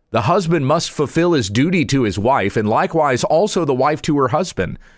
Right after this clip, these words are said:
The wife does not have authority over her own body, but the husband does. And likewise, also, the husband does not have authority over his own body,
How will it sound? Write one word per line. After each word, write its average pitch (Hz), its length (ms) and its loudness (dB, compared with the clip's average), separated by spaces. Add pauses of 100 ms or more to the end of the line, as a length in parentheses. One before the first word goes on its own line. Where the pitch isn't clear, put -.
(480)
The 143 100 2
wife 165 280 0
does 147 220 0
not 190 260 2
have 156 280 2
authority 147 680 2
over 156 300 2
her 180 300 2
own 117 240 0
body, 85 360 0
but 135 180 0
the 156 100 0
husband 139 440 0
does. - 360 -4 (460)
And 139 140 0
likewise, 175 520 2
also, 170 340 2
the 120 100 2
husband 190 540 0
does 120 140 0
not 160 220 2
have 147 180 0
authority 165 480 2
over 139 400 2
his 240 320 0
own 113 280 0
body, 87 400 0